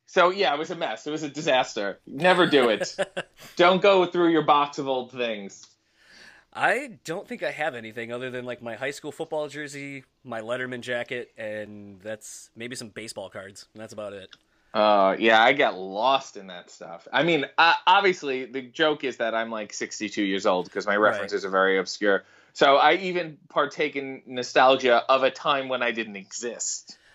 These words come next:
Speaker 2: Well, you know, it's kind of funny you bring that up, and something that I think is really interesting about that,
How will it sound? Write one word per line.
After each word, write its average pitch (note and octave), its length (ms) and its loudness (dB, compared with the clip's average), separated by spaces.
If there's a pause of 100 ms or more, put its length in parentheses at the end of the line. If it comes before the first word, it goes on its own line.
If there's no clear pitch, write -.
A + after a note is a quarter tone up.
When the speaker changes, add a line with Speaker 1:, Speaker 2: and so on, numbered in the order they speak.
(120)
Speaker 2:
Well, A3 260 -2 (120)
you A#3 100 -6
know, A#3+ 140 0
it's A3+ 160 -4
kind D#4+ 200 0
of B3+ 80 -2
funny G#3+ 260 -2
you D#3+ 120 -6
bring E3 200 -2
that C#3+ 120 2
up, D#3 200 2
and B2+ 220 -14
something F#3+ 300 -12
that C#3 120 -6
I C3+ 80 -2
think C#3 180 -10
is B2 120 -10
really B2+ 200 -8
interesting B2 340 -10
about B2 480 -6 (760)
that, D3+ 720 -4